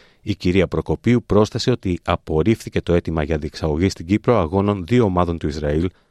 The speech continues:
για λόγους ασφαλείας. "Αυτό που προέχει για το κράτος", είπε,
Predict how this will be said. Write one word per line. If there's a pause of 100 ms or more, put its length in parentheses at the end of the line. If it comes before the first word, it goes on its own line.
(120)
για
λόγους
ασφαλείας. (500)
"Αυτό
που
προέχει
για
το
κράτος",
είπε,